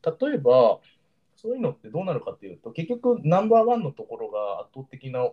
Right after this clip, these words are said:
大きさになるんですよ。フリマアプリって言われたらみんなメルカリ使ってると思うんですね。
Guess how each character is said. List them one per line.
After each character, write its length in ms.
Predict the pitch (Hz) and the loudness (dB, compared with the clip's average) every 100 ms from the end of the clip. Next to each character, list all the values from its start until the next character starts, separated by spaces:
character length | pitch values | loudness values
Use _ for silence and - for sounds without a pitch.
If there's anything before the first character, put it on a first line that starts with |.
| _ _ _ _ - | _ _ _ _ -10
大 160 | 120 | -10
き 80 | - | -4
さ 100 | 123 | -4
に 180 | 117 113 | -2 -2
な 120 | 110 | -4
る 100 | 92 | -4
ん 80 | 135 | -10
で 60 | |
す 120 | - - | -20 -20
よ。 80 | - _ - | -20 _ -8
フ 120 | 165 | -4
リ 100 | 185 | 2
マ 140 | 214 | 4
ア 40 | 220 | 4
プ 120 | 160 | 2
リ 80 | 104 | -4
っ 40 | |
て 60 | - | -4
言 80 | 107 | 0
わ 60 | 98 | 0
れ 80 | 92 | 0
た 80 | |
ら 60 | 92 | -2
み 80 | 165 | 0
ん 40 | |
な 60 | 190 | 2
メ 140 | 160 | 2
ル 120 | 156 | 0
カ 120 | 160 170 | 0 -2
リ 100 | 160 | -2
使 200 | - 165 | 0 0
っ 100 | - _ _ - | 0 _ _ -2
て 80 | |
る 100 | 147 | 0
と 100 | 147 | 2
思 180 | 143 139 | 2 2
う 40 | - | 0
ん 60 | |
で 80 | - | -6
す 120 | - | -16
ね。 160 | 85 | -16